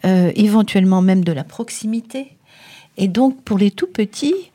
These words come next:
bien sûr que le regard est très important, et dans notre culture peut-être plus qu'ailleurs, mais ils ont aussi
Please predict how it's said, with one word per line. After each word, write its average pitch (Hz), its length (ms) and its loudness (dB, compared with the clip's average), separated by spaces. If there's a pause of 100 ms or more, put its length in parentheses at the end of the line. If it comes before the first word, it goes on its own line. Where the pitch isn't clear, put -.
(360)
bien 214 240 2
sûr 381 320 -4
que 247 100 -2
le 208 120 2
regard 190 500 0
est 170 120 -4
très 165 280 -6
important, 226 580 -6
et 175 140 2
dans 156 160 -4
notre 165 200 -6
culture - 380 -10
peut-être 165 320 -8
plus - 260 -8
qu'ailleurs, 202 600 -6 (640)
mais 233 260 4 (300)
ils 202 180 2
ont 220 60 0
aussi - 280 -6